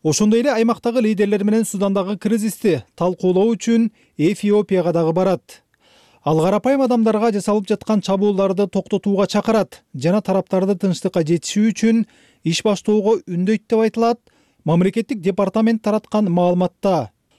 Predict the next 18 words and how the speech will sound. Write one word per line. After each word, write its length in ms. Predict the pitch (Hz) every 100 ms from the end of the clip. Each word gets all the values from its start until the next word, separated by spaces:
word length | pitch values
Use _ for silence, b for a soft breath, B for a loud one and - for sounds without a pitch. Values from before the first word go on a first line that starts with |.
| _
Судандын 480 | - 180 196 247 277
ордо 220 | 247 247
шаары 460 | - 220 226 233
Хартумда 560 | 233 208 196 208 202 214
эки 240 | 175 180
айдан 200 | 208 202
бери 160 | 202 220
демонстранттар 840 | 202 202 196 196 190 - 220 226
бийликти 480 | 202 202 202 - 233
убактылуу 520 | 202 190 185 - 196
колго 300 | 196 185 180
алган 400 | 170 165 208 226 - b b b -
аскердик 640 | 147 143 196 226 269 233
штабтын 400 | - 220 - 226
алдында 400 | 214 208 208 214
нааразылык 640 | 190 190 196 175 214 -
акцияларын 680 | - 180 185 190 185 180 185
улантууда. 720 | 165 175 175 202 202 208 139